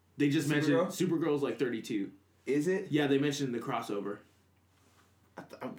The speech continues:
Speaker 2: coulda swore it was three. Oh, anyway.
Speaker 1: Yeah, it's not three. But, um, so yeah, this one, he's not smart, but he really gets everybody thinking.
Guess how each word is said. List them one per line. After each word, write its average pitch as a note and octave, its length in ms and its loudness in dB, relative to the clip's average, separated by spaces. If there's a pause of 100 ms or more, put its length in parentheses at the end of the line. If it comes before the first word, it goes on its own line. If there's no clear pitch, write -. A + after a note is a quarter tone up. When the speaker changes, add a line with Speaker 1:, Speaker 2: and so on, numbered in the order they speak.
Speaker 2:
coulda G3+ 220 -2
swore A#2 300 -4
it F2+ 80 -6
was - 120 -16
three. - 300 -12 (340)
Oh, B2+ 160 0
anyway. B2+ 360 -4 (240)
Speaker 1:
Yeah, C3 320 0 (360)
it's C#3+ 140 0
not B2+ 240 -2
three. G#2 140 -6 (1000)
But, C3 460 -2 (680)
um, B2 680 0 (1600)
so - 160 0
yeah, D#3 280 2 (140)
this F#3+ 200 0
one, F#3+ 240 -2 (180)
he's G3 180 2
not D3 220 0
smart, G#2+ 380 -6 (200)
but D#3+ 140 2
he E3 140 2
really E3+ 300 4
gets C#3+ 260 2
everybody C3 640 0
thinking. G2 640 -8